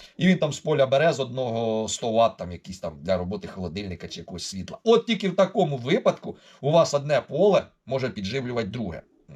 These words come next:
Я не думаю, що тут щось погане, але я все ж таки вирішив поставити діоди на, е, поле, яке на даху. О, я не хочу ставити на всі поля. І я їх поставлю,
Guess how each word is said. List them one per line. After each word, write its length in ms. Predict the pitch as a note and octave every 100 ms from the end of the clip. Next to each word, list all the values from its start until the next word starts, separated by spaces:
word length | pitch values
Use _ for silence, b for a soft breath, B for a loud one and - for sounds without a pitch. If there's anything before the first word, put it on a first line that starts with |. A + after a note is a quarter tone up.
| - _
Я 220 | - D#3+ F#3+
не 80 |
думаю, 260 | D#3+ D#3+ D3+
що 60 | E3+
тут 100 | E3
щось 140 | F3
погане, 340 | G3+ C#4 E3 -
але 260 | D3 A#3 A3+ B B B B B B -
я 240 | C#3+ F3+
все 320 | D#3 - A3+
ж 100 | -
таки 240 | F3 - D#3+
вирішив 600 | C#3+ G3+ G3 D3 E3 -
поставити 560 | C#3 - D3+ - A#2+ G#2+
діоди 640 | A2+ B2 C#3+ A3+ D3+ B2
на, 360 | C#3 D#3+ C#3+ - _ _ _ _ _ _ - -
е, 220 | A2+ A2+
поле, 580 | - C#3 E3 G3+ E3+ - _
яке 360 | A2 A2 C3 C#3+
на 120 | B2+
даху. 440 | C3 C#3+ - G2 - _ _ _ _
О, 140 | F#2 D#2+
я 200 | G#2+ E3+
не 140 | F#3 F#3+
хочу 360 | G#3+ F#3+ D3+
ставити 480 | - B2 G#2+ F#2+ G2+
на 120 | A2
всі 220 | G#2+ -
поля. 320 | F2+ G2+ - -
І 120 | E3+
я 180 | E3+ E3+
їх 160 | C#3 -
поставлю, 580 | A#2 - D4 D4 D3+